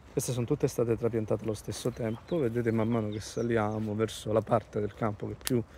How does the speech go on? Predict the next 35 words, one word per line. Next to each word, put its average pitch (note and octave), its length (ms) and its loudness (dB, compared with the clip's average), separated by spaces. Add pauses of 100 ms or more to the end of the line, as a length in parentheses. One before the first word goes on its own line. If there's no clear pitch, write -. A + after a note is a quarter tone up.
(540)
decompattata, A2 1120 -2
quindi G#2+ 220 0
sotto G#2+ 440 -2
ha G#2+ 40 -8
meno G#2 280 0
pied-, G#2+ 440 2
meno A#2+ 160 2
scheletro C#3+ 460 4
ma G#2 140 0
anche G#2 260 -2
meno G#2 160 -2
compattazione G#2 1120 -2 (560)
argillosa. G#2+ 760 0 (320)
Vedete A2 340 4
che A2+ 60 2
le G#2 80 2
piante G2+ 500 -2 (480)
crescono A2+ 540 -2
in G#2+ 80 -2
pezzatura, G#2+ 760 0 (1120)
ma A#2 120 -2
soprattutto - 640 4
le C#3+ 80 12
piante A2+ 260 6
che B2+ 60 6
hanno A#2 120 6
radici G#2+ 300 2
profonde A#2 540 2
come G#2+ 220 0
le G#2+ 80 4
melanzane, G2+ 540 -2
mentre B2+ 220 0
invece A2+ 240 0
le A2+ 80 2
piante G#2+ 640 -2